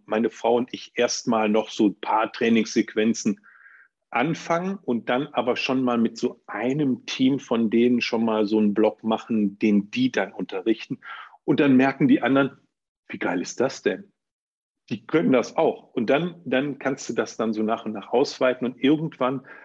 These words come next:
hast du so kleine Center of Competence zu den verschiedenen Themen, ob Feedback, ob das, ob das. Und das unterrichten die gegenseitig sich und bleiben dann dauerhaft fit.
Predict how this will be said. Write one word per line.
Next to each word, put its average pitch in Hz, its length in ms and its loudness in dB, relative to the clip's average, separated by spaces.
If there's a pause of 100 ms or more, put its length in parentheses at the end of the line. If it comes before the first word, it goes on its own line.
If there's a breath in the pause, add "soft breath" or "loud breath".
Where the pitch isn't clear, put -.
(100)
hast - 240 -8
du 139 40 0
so 110 120 0
kleine 135 420 0
Center 147 480 0
of 117 220 -2
Competence 165 960 -4
zu - 160 0
den 127 160 4
verschiedenen 135 560 0
Themen, 123 360 2
ob - 260 -4 (240 loud breath)
Feedback, 113 840 2
ob - 260 -4 (140)
das, - 440 -2
ob - 240 -4
das. - 360 -2 (560 loud breath)
Und 143 200 -2
das 143 140 0
unterrichten 131 580 0
die 110 260 -4
gegenseitig 101 800 -2
sich - 500 -4 (160)
und - 280 -4
bleiben 127 540 2
dann 165 480 -2
dauerhaft 120 680 0
fit. - 460 -6